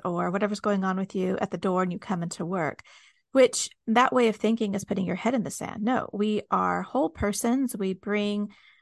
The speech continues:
our work baggage with us, our expectations, our personalities, whatever's going on at home or, uh, in our, in our lives, and we show up at work. And then we have a mixed bag of how healthy people are physically, mentally, what's going on with their lives, and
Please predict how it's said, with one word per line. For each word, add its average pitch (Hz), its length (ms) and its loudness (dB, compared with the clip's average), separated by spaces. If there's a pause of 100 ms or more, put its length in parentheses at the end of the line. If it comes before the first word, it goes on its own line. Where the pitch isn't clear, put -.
our 185 200 4
work 190 260 0
baggage 233 420 4
with 247 220 0
us, 285 400 0
our 190 260 0
expectations, 262 1120 -2
our 185 380 0
personalities, 226 1000 -2
whatever's 196 440 -2
going 190 280 -2
on 190 220 -2
at 180 120 -8
home 208 440 -2
or, 170 280 -2 (420)
uh, 175 360 -2
in 190 140 -2
our, 180 200 0
in 180 120 -4
our 170 140 -2
lives, 170 580 -4
and 196 380 0 (280)
we 214 140 2
show 202 220 2
up 208 100 0
at - 80 0
work. - 320 2 (640)
And 202 600 0 (640)
then 220 160 2
we 226 100 4
have 226 100 2
a 214 80 2
mixed 202 360 -2
bag 202 360 4
of 165 200 -2
how 185 220 0
healthy 302 380 4
people 277 420 0
are 247 360 8
physically, 233 760 0
mentally, 214 640 -2
what's 202 220 -4
going 202 280 0
on 196 140 0
with 202 80 -2
their 196 160 -2
lives, 190 440 0
and 185 440 -2